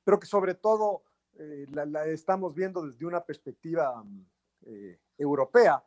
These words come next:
Em, creo que de todas formas hay que traerla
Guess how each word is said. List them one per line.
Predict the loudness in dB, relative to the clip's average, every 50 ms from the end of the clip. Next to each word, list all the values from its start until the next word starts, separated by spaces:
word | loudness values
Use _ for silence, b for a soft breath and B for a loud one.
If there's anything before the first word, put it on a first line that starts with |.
| _ _ _ _ _ _ _ _ _ _ _
Em, | -14 -12 -12 -12 -12 -12 -14 -14 -14 -14 -14 -14 -14 -16 -18 _ _ -20 _ _ b b b b b
creo | 8 10 10 10
que | 8 6
de | 6 6
todas | 8 6 6 6 4
formas | 2 2 2 0 -2 -4
hay | -4 -4
que | -6 -8
traerla | -6 -4 -2 -2 -2 -2 -2 -4 -4